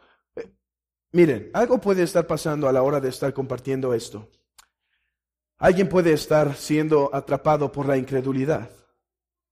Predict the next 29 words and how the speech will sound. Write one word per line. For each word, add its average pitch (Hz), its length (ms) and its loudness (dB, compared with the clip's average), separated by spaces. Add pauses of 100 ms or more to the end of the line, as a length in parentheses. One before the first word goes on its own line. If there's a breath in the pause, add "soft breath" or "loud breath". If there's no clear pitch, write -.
(260)
Alguien 156 260 0
puede 147 240 0
decir, 135 460 0
"¿En 143 120 -2
verdad 143 360 0
ese 147 220 0
es 139 120 -2
el 135 100 0
propósito 131 600 -6
de 127 80 -2
la 123 80 0
sa-?" 139 160 -6
Sí, 247 160 -2
lo 190 160 6
veo, 254 380 12 (260 loud breath)
lo 160 160 8
escucho, 254 640 4 (240 loud breath)
pues 170 280 4
creo 233 260 8
que 226 160 8
es 214 80 4
lo 220 100 2
que 220 120 2
dice 202 240 0
Primera 180 400 4
de 175 100 0
Corintios 175 460 4
diez, 180 260 4
pero, 156 300 2